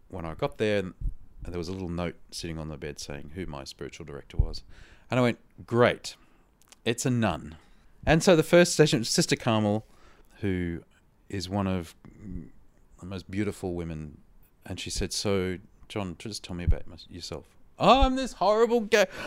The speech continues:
I've come out as gay, and I'm, it's, my life is over, and my vocation is smashed, and,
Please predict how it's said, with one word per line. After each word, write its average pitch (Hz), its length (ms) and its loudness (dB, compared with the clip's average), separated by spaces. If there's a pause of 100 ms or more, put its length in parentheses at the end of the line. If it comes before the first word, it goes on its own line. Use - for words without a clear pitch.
(140)
I've 196 160 0
come 277 260 10
out 233 180 10
as 220 180 8
gay, 214 380 12
and 196 120 6
I'm, 196 240 4
it's, 180 220 0
my 196 160 10
life 220 380 12
is 208 180 6
over, 208 500 8
and 185 100 2
my 170 140 6
vocation 196 680 6
is 180 160 2
smashed, 185 600 2
and, 165 280 0